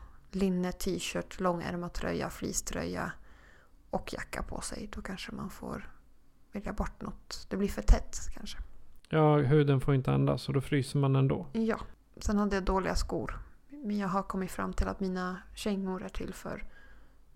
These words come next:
Speaker 1: sommarvandring. Ehm, inte vandra i snön.
Speaker 2: Nej.
Speaker 1: För det är väldigt, väldigt tunt mellan.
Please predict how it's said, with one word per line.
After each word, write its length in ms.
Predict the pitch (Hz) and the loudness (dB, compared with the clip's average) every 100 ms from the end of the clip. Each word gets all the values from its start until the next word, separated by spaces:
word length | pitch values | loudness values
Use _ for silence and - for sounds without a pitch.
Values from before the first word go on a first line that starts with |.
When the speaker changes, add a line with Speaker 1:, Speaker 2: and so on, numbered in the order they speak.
| - | -20
Speaker 1:
sommarvandring. 1200 | - - - 196 185 175 175 180 180 175 175 185 - - - - | -16 -12 -2 0 0 -2 -2 -2 -2 -4 -6 -10 -14 -20 -20 -12
Ehm, 500 | 220 214 208 196 208 - | -8 -6 -6 -8 -10 -8
inte 340 | 190 165 - | -8 -4 -4
vandra 340 | 175 185 - - | -4 -4 -4 -6
i 40 | |
snön. 360 | - - 53 - - - - - - | -6 -6 -8 -10 -16 -20 -20 -20 -2
Speaker 2:
Nej. 260 | 151 139 135 - - | 0 0 -4 -12 -20
Speaker 1:
För 480 | - - 196 190 - | -14 -6 -4 -4 -6
det 80 | - | -4
är 40 | |
väldigt, 420 | 190 202 - - | -2 -2 -2 -2
väldigt 340 | - - - - | -4 -4 -8 0
tunt 400 | - - - - | 0 0 -6 -8
mellan. 360 | 165 - - | -6 -6 -8